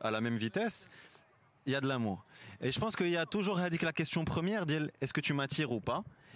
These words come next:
Et عاد تنشوفوا l'amitié ou تنشوفوا les valeurs et تنشوفوا هذاك الشيء كامل اللي هضرنا عليه في الأول. ولكن à la base, de façon hyper bestiale et limite animale, euh, est-ce qu'il y a une attiran-, une attirance ? Et peut-être que,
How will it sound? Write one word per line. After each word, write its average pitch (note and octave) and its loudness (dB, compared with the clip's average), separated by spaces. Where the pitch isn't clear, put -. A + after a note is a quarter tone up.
Et B2+ 2
عاد D3 2
تنشوفوا E3+ 0
l'amitié D#3 2
ou F#3 2
تنشوفوا C#3+ 0
les C3 2
valeurs B2 2
et C3 -2
تنشوفوا B2 0
هذاك A#2 0
الشيء - 0
كامل C3 0
اللي B2+ 0
هضرنا A2 0
عليه G#2+ 2
في G2+ -4
الأول. G2 2
ولكن C3+ 0
à C3+ 4
la D3+ 2
base, E3+ 0
de A#2+ -2
façon C#3 0
hyper E3 0
bestiale C#3+ 2
et C3 2
limite C#3 2
animale, D3 2
euh, C3 2
est-ce D3+ -2
qu'il D#3+ 2
y D3+ 4
a D3+ 2
une D3+ 2
attiran-, C#3 2
une C3+ 2
attirance ? C3+ 0
Et C3+ 0
peut-être D#3 0
que, E3 2